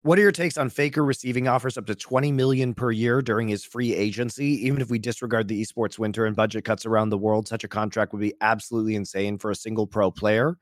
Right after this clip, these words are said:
Well, I think it depends on how much Faker values his long-term relationship with T one. He certainly has equity within the company, right? And if he thinks that there's gonna be more long-term value to T one, it's also like he has enough money for the rest of his life.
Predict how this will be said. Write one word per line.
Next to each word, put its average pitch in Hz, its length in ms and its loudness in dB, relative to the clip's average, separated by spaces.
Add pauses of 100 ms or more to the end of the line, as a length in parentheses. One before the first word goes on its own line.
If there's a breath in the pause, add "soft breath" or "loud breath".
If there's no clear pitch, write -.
(440 soft breath)
Well, 208 180 6
I 190 80 2
think 262 140 -2
it 208 80 -2
depends 165 300 2
on 139 100 2
how 127 120 2
much 135 200 0
Faker 113 420 0
values 101 880 2
his 113 260 -6
long-term 113 440 0
relationship 104 560 -2
with 101 100 -4
T - 160 -8
one. 107 560 0
He 101 220 -6
certainly 120 380 -4
has 101 140 0 (120)
equity 113 420 -2
within 101 320 -2
the 90 80 -4
company, 117 540 -4
right? 131 360 2 (160)
And 101 320 -2 (100)
if 110 120 -2
he 110 120 -6
thinks 117 340 -4
that 98 160 -2
there's 95 160 -4
gonna 107 140 -6
be 98 120 -2
more 104 240 0
long-term 117 560 2
value 104 300 2
to 95 40 -14
T - 140 -8
one, 107 200 -2
it's 139 120 -8
also 208 300 -2
like 131 260 0 (320 soft breath)
he 233 160 -8
has 254 180 -4
enough 208 220 0
money 185 240 4
for 151 80 -4
the 151 100 6
rest 151 280 4
of 151 80 -8
his 127 120 -2
life. 127 220 2